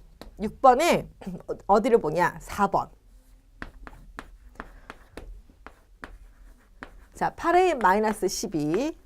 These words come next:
나누기 마이너스 오 분의 사예요.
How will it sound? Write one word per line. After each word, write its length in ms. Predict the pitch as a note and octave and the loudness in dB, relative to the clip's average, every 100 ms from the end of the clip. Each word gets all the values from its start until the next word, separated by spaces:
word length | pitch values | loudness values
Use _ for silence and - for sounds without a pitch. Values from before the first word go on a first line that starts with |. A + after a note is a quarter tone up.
| - | -10
나누기 760 | C#3+ F3 D#3 D3+ A3+ F#3+ - - - - - - - | -6 -4 -6 -4 0 0 0 -12 -20 -20 -20 -18 0
마이너스 560 | F#3 G#3+ G#3 G#3+ - F#3 | 2 2 -2 -4 -4 -4
오 320 | D#3 E3+ F#3 | 2 2 2
분의 240 | F#3+ D#3+ | -2 -6
사예요. 720 | D#3 A3 G#3 D#3+ D3 F3 - | -4 -4 -4 -4 2 2 2